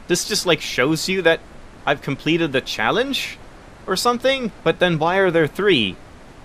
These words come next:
I, I have no idea what these refer to. And then I can't remember this one.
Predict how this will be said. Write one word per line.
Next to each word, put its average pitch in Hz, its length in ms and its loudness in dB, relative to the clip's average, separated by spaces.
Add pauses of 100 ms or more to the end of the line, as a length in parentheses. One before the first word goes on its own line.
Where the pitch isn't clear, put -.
(320)
I, 139 180 -2
I 135 60 -2
have 120 140 -4
no 196 200 2
idea 170 240 4
what 131 140 4 (680)
these 135 320 0
refer 117 340 0
to. 98 360 -2 (3500)
And 139 140 -2
then 147 100 4
I 131 80 2
can't - 380 -4
remember 156 500 2
this 147 320 0
one. 98 460 0